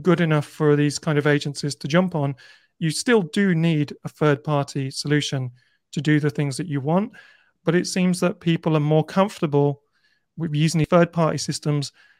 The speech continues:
that are going with the flow of WordPress as opposed to doing their o-, own thing and taking people off in a different direction. So,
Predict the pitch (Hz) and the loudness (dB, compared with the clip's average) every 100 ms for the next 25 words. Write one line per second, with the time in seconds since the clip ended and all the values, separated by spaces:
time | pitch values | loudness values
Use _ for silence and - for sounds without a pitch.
0 | _ - 160 160 160 151 143 160 160 160 | _ -8 -2 0 2 0 2 4 4 2
1 | 143 156 151 151 - 160 147 147 254 143 | 0 -2 -2 -4 -4 0 2 2 0 -4
2 | 147 143 - 139 - - - 156 147 151 | 0 0 0 -4 -6 -12 -4 -2 -2 0
3 | 147 - 151 135 - 156 151 143 139 143 | 0 0 -6 -4 0 2 2 0 0 -2
4 | - 156 143 - 147 139 139 127 165 151 | -2 -2 -2 -2 -4 -2 -4 -4 -2 -2
5 | 147 131 147 - 139 - 135 131 135 143 | -4 -6 -6 -2 -4 -2 -6 -4 -6 -8
6 | - 147 151 - - - - - | -10 -8 -8 -10 -16 -14 -10 -10